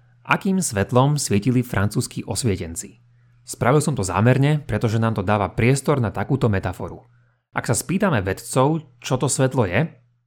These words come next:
povedia nám, že je to typ elektromagnetického žiarenia. Keď ich necháme ďalej rozprávať, dozvieme sa od nich, že svetlo nie je len jedno, ale existuje v rámci neho viacero typov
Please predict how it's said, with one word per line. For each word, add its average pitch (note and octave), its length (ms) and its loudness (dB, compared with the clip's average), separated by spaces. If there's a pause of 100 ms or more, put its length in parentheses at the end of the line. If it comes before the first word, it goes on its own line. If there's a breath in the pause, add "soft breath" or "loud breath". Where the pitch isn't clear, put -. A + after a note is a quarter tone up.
(320)
povedia D3 320 4
nám, C#3+ 320 2
že B2 160 2
je G2+ 80 -2
to - 80 -10
typ - 400 -2
elektromagnetického B2 960 2
žiarenia. F#2 640 -4 (320)
Keď C3+ 160 2
ich G#2+ 80 2
necháme B2 320 4
ďalej G#2+ 320 2
rozprávať, C#3 640 0 (480 soft breath)
dozvieme F3 480 2
sa D3 160 4
od C#3+ 80 2
nich, C#3+ 240 2
že C3 80 2
svetlo B2+ 480 2
nie G#2+ 320 4
je F#3 80 2
len B2+ 160 2
jedno, G2 480 0 (240)
ale G2+ 240 -6
existuje E3 480 2
v G#2+ 160 2
rámci C3 240 4
neho A#2+ 240 4
viacero A2+ 400 2
typov A#2+ 560 0